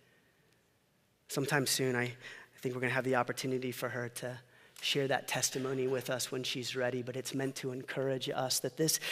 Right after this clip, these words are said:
this isn't just some far-off land in ancient Turkey. This is on our doorsteps. And many of us will walk through these in the days ahead, and, and this is an important lesson for, for us to understand,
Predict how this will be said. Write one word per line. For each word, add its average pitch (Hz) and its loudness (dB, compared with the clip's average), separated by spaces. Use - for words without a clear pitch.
this 175 12
isn't 202 8
just 196 4
some 175 6
far-off 180 6
land 160 6
in 143 4
ancient 151 4
Turkey. 143 0
This - 4
is 165 4
on 175 6
our 165 4
doorsteps. - 0
And 156 4
many 185 12
of 156 8
us 160 8
will 156 6
walk 165 8
through 170 2
these 170 4
in 160 6
the 147 6
days 151 6
ahead, 147 6
and, 156 4
and 180 12
this 226 12
is 185 10
an 202 12
important 233 10
lesson 214 12
for, 170 8
for - 2
us 170 6
to 170 4
understand, 151 4